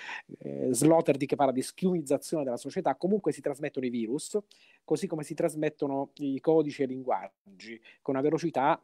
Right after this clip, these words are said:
eh, esponenziale. Quindi ciò che oggi per noi è, è un piccolo dato, tra, eh, qualche decina di anni, eh, la Nigeria avrà gli stessi abitanti di tutta l'Europa, e la Cina andrà oltre i cinque miliardi, l'Africa sui quattro miliardi e mezzo.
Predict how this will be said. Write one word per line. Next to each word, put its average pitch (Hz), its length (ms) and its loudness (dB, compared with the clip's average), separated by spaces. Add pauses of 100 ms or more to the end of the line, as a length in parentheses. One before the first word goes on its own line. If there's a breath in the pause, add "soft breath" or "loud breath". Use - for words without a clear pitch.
(120)
eh, 127 520 -8
esponenziale. 123 880 0 (560 loud breath)
Quindi 185 400 4
ciò 208 220 4
che 165 160 4
oggi 170 600 0
per 151 220 -6
noi 175 460 -2
è, 147 440 -6 (200)
è 135 180 -10
un 156 600 0
piccolo 175 340 4
dato, 135 680 2
tra, 151 300 -4
eh, 147 340 -6
qualche 160 280 -4
decina 156 480 -6
di 151 100 -6
anni, 165 480 -6
eh, 143 260 -12
la 139 120 -4
Nigeria 151 560 -2
avrà 147 280 2 (580)
gli 147 60 -10
stessi - 260 -4
abitanti 143 540 -4
di 139 100 -4
tutta 143 240 -4
l'Europa, 147 640 4
e 147 100 -12
la 139 160 -6
Cina 147 380 -6
andrà 131 360 -4
oltre 131 280 -6
i - 20 -8
cinque 147 300 -8
miliardi, 131 500 -2
l'Africa 127 400 -6
sui 127 140 -14
quattro 131 280 -6
miliardi 131 360 -6
e 131 40 -4
mezzo. 123 440 -10